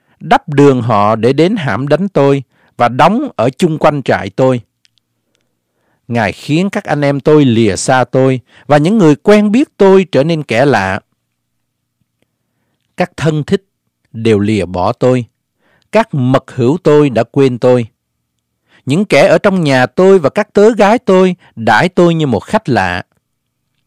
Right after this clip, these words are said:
Trước mặt chúng, tôi đã trở thành một người ngoài.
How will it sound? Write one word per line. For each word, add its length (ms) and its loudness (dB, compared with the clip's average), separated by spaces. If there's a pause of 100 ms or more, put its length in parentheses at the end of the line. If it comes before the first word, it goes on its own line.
(600)
Trước 180 0
mặt 280 -2
chúng, 280 -2 (420)
tôi 140 2
đã 180 4
trở 200 2
thành 280 -2
một 200 -6
người 220 0
ngoài. 460 -2